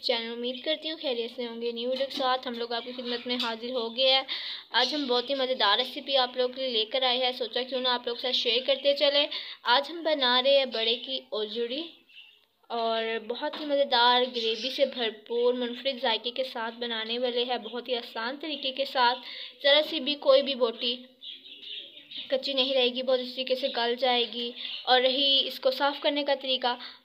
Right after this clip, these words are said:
अगर आप लोग को उसकी वीडियो चाहिए तो हमें कमेंट में ज़रूर बोलिएगा, हम आप लोगों के लिए ज़रूर वो वीडियो बनाएंगे।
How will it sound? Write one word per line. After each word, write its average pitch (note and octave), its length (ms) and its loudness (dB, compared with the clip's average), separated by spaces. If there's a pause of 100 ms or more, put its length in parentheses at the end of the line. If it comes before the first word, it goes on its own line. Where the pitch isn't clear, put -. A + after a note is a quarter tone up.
अगर B3+ 160 4
आप C#4 160 6
लोग C4+ 140 6
को C#4 60 6
उसकी C4+ 220 2
वीडियो B3 260 4
चाहिए C4 360 4
तो C#4 100 4
हमें A#3 240 -2
कमेंट A#3+ 320 -4
में A#3 140 -4
ज़रूर A3 300 -2
बोलिएगा, B3 420 6
हम A#3+ 200 -2
आप A3 180 0
लोगों A3+ 120 -2
के A#3 100 -8
लिए A#3 120 -4
ज़रूर A3 280 -2
वो C4+ 160 2
वीडियो C4 300 2
बनाएंगे। A#3+ 560 0